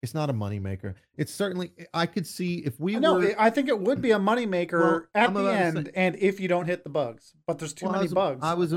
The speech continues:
Speaker 1: I was about to say, like, if there's, if there, if it's not bugged like it is now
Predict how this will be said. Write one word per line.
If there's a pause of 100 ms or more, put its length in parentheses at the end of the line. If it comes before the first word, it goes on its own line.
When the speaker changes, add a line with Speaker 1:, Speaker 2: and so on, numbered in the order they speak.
(120)
Speaker 1:
I
was
about
to
say,
like,
if
there's, (160)
if (120)
there,
if
it's
not
bugged
like
it
is
now